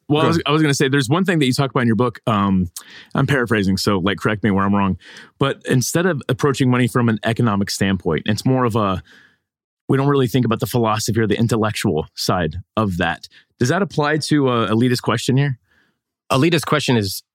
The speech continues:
Speaker 3: it can be very large and existential, and it can be very simple and mechanical. So let's take a look at both of them. On the large existential question, what is the purpose of money? Why are we saving? I mean,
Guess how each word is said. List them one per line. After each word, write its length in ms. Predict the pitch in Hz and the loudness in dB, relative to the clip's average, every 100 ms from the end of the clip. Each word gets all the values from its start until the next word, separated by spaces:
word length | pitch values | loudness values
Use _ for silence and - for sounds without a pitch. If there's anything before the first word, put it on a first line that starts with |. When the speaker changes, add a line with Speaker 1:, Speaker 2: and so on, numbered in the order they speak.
| _ | _
Speaker 3:
it 100 | 143 | -2
can 140 | - 139 | 0 2
be 120 | 120 | 0
very 420 | 95 117 139 151 | 0 0 0 0
large 300 | 113 113 120 | 2 0 0
and 160 | 110 107 | 0 -2
existential, 760 | 113 - - 101 104 135 151 - | -4 -6 -6 -4 -2 -2 -2 -2
and 120 | 107 | -2
it 120 | 117 - | -2 0
can 140 | 110 | -2
be 300 | 101 104 104 - | 0 0 0 -4
very 380 | 98 113 123 123 | -2 2 2 0
simple 400 | - 113 104 113 | 0 -2 0 -2
and 120 | 98 | -2
mechanical. 560 | 90 - 95 87 85 - _ _ | -4 -4 -4 -4 -6 -14 _ _
So 120 | - 117 | -4 -2
let's 260 | 139 - | -2 -2
take 180 | - 156 | -4 -2
a 40 | |
look 180 | 123 120 | 0 0
at 80 | 104 | -2
both 180 | 107 104 | -2 -4
of 40 | |
them. 140 | 95 90 - - - - | -6 -10 -12 -20 -8 -2
On 200 | 139 131 | 0 2
the 120 | 120 | 2
large 500 | 117 127 147 165 135 | 2 2 2 0 0
existential 560 | 151 117 - - 120 117 | -4 -4 -4 -2 0 0
question, 320 | - 101 110 | 0 -2 -2
what 220 | 98 135 | 0 2
is 120 | 165 127 | 2 0
the 100 | 117 | -2
purpose 460 | - 131 127 127 | -2 -2 -2 0
of 120 | 123 | 0
money? 240 | 110 113 110 | 0 2 0
Why 300 | 95 110 131 | 2 0 2
are 100 | 139 | 2
we 140 | 127 | 2
saving? 560 | 107 - 107 104 110 127 - - - - _ _ | 0 0 0 2 2 0 -4 -16 -18 -20 _ _
I 120 | - 151 | -2 0
mean, 380 | 151 135 127 | 2 2 2